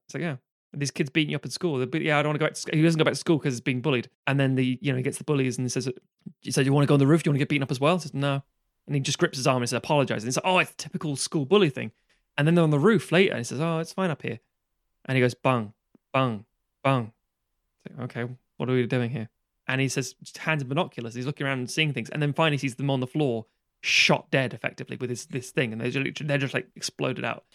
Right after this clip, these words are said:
And he just goes around. And he, he then breaks into someone's house. And the, this is where we talk about the adaptation from film and live action in a second. He goes into the house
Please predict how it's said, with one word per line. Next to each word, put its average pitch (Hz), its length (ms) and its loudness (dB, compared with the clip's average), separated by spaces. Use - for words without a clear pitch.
And 147 160 0
he 220 160 -2
just 240 160 -6
goes 202 200 2
around. 175 320 -2
And 170 140 4
he, 226 60 4
he 214 100 2
then 254 160 2
breaks 180 340 0
into 202 140 -2
someone's 185 260 2
house. - 480 -4
And 156 320 2
the, 165 300 -2
this 190 140 2
is - 40 -4
where 196 120 0
we 170 40 -2
talk 185 120 0
about 143 100 -2
the 151 120 -6
adaptation 143 600 -4
from 135 180 -10
film 123 300 -4
and 113 40 -6
live 113 160 -4
action 123 240 -4
in 117 80 -8
a 113 40 -8
second. - 320 -12
He 175 60 0
goes 240 220 6
into 220 160 -4
the 214 80 -4
house 139 460 -4